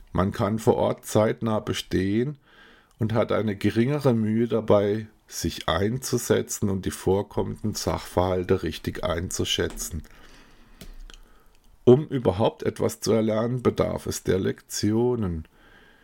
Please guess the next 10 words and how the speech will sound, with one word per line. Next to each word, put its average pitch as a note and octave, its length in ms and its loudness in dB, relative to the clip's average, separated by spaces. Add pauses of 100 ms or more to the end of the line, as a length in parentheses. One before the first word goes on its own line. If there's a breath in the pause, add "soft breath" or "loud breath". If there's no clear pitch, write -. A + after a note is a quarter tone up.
(1160 soft breath)
Diese B2+ 240 4
dienen B2 500 0
zur A2 200 4
Begrenzung A#2 760 0
der G2+ 120 4
Lerninhalte A#2+ 880 0
auf G2+ 240 -2
einen G2+ 340 0
beherrschbaren F#2+ 1040 2
Anteil. E2 680 -4